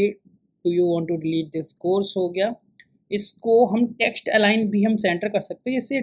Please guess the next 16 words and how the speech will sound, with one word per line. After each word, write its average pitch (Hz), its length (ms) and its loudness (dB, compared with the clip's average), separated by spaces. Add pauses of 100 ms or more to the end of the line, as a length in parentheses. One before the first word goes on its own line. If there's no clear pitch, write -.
(100)
टेक्स्ट 240 320 -2
basically 214 440 -4
सेंटर 190 480 -2
में 196 120 0
हो 190 160 0
जाएगा 170 320 0
इसका 202 240 -4
अलाइनमेंट। 208 480 -4
तो - 680 -10
हम 175 100 -6
यहाँ 180 120 -2
क्या 185 120 -2
करेंगे, 190 340 -2
टेक्स्ट - 760 -4 (960)
अलाइन 175 420 -2 (720)
सेंटर। 170 400 -6